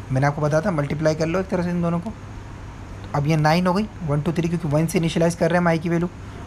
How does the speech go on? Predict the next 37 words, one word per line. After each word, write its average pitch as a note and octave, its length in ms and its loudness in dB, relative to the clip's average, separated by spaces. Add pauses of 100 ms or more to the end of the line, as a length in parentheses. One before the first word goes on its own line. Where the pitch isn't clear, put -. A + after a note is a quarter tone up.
तो C3+ 80 -4
वन, E3 280 4 (480)
टू, E3+ 160 4
थ्री, F3 320 0 (680)
फ़ोर, F3 260 4 (440)
ठीक D#3+ 140 -2
है? G3 120 0 (420)
फिर C#3+ 100 -2
फ़ोर, E3+ 260 2
फ़ाइव, E3+ 220 2
सिक्स, G3+ 340 0 (300)
सेवन, D#3 280 2
एट, D#3+ 200 0
नाइन, F3 160 2
तो D#3+ 160 -8
सबकी D#3 260 -2
value E3 180 2
तो F3 80 0
को F#3 80 -2
वन E3 180 2
वन E3 200 0
करके E3 160 0
increment E3 400 0
हो E3+ 60 2
रही E3+ 100 0
है। - 280 -8 (260)
यही C#3+ 320 2
हम, B2+ 160 -2 (160)
आपका C3+ 200 -2
program A2+ 400 -4
है। G2+ 80 -4
अब C#3+ 140 -4
इसको E3+ 280 -4
क्या F3 140 4
है, F#3+ 60 6
अपन G3 220 -4 (760)
जब D#3+ 180 0